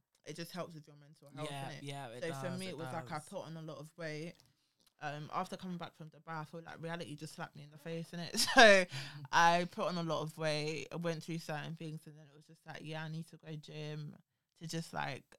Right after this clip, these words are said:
Speaker 1: get my mentals back in check, innit?" And then I just, like, my boyfriend was just like to me, "Just TikTok it.
Speaker 2: Mm-hmm.
Speaker 1: Like, TikTok it, innit?" And obviously, my friends always used to say to me, "Do TikTok, but with nails." And with, like, TikTok is just a,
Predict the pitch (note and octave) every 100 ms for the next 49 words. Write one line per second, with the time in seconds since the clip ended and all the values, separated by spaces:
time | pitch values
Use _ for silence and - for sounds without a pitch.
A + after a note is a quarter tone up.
0 | E3+ - C3+ C#3+ E3+ F#3+ - D3 D3 -
1 | D3+ F#3+ F3+ A3 G#3+ F3+ - - - _
2 | _ F3 F#3+ G#3+ A#3 A#3 - A3+ G3+ D#3
3 | G3 F#3 A#3 A#3+ F#3 F3 F3 F3 E3 F3
4 | E3+ F#3+ - D#4+ A3 F#3 - D3 B2+ -
5 | _ D#3 D3+ C#3 C#3+ D#3+ - - - A3
6 | - E3+ F3 - G#3+ F3+ D#3+ E3 - A3+
7 | A#3 - F#3+ E3+ E3+ - A3 G#3 F#3 F3+
8 | F#3 - E3+ E3+ E3+ - D#3+ D3+ _ G3
9 | G3 A3 G#3+ - - - C#3+ D3+ F3 F3
10 | C#3+ C3+ - - _ _ E3+ F#3+ A3+ C#4
11 | - G3 F3+ - F4 D#4 - F3+ F3 -